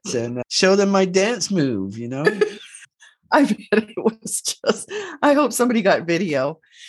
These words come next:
Speaker 2: We'll
Speaker 1: Uh,
Speaker 2: wait for that to show up on TikTok.
Speaker 1: I, I have
Speaker 2: They're gonna
Speaker 1: pictures.
Speaker 2: meme you.
Speaker 1: I, I hope there's no videos because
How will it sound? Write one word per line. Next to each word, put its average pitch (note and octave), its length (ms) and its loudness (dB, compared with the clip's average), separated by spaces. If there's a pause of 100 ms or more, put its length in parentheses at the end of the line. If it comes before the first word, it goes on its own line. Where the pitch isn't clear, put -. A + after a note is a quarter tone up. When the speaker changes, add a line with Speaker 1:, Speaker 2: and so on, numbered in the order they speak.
(400)
Speaker 2:
We'll A3+ 100 0
Speaker 1:
Uh, - 220 6
Speaker 2:
wait G#3 220 0
for G#3 80 -4
that F#3+ 220 2
to A3+ 80 -4
show G#3 200 2
up F#3+ 140 2
on F#3 140 2
TikTok. D#3+ 600 -4 (160)
Speaker 1:
I, F3+ 200 4
I F3+ 140 2
have G#3+ 200 0
Speaker 2:
They're G3+ 180 4
gonna C4 220 2
Speaker 1:
pictures. B3+ 280 2
Speaker 2:
meme A#3+ 100 0
you. F3+ 400 -4 (360)
Speaker 1:
I, D#3 200 4
I C#3+ 120 2
hope F#3 300 2
there's D#3+ 220 0
no C#3+ 140 -2
videos G#2+ 640 -2
because G2 640 -2